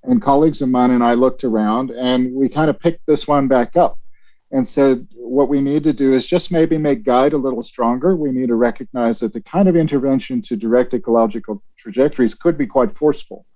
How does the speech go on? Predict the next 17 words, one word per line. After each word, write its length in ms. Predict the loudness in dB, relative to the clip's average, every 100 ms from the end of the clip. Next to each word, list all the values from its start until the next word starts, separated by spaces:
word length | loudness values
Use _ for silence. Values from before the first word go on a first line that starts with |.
| _ _ _ _
and 220 | -2 2 4
we 100 | 4
need 220 | 4 4
to 80 | 2
acknowledge 580 | 4 4 4 2 -2
that, 280 | -4 -4 -4 -6
that, 200 | -6 -6 -6 -6
that 180 | -8
spectrum." 540 | -4 -6 -4 -6 -8 -10 _ _ _ _ -2
And 180 | 0
so 440 | 0 2 4 4 2
we 560 | -2 -8 -2 2 2
changed 480 | 0 -4 -4 -4 -2
Guide 320 | 2 4 2
to 120 | -2 -6
Direct. 480 | -2 2 0 0
We, 220 | -4 -4